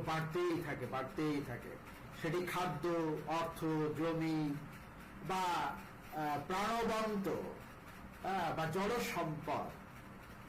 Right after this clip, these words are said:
বা সামাজিক মূল্য, যেমন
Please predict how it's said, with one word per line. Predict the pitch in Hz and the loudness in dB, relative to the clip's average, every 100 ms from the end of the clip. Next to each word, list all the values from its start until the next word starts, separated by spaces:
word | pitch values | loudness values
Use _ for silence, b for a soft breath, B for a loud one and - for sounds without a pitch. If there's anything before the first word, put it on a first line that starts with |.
| - - - - - 139 | -12 -12 -12 -12 -12 -2
বা | 151 156 151 135 123 - - - - - | 2 4 4 2 0 -2 -10 -12 -10 -6
সামাজিক | - 196 226 196 226 - 160 | 0 2 2 2 2 0 2
মূল্য, | 175 175 165 156 143 - - - - - - - 147 | 2 2 4 4 2 0 -6 -12 -14 -12 -12 -12 -6
যেমন | 147 156 151 | -2 0 2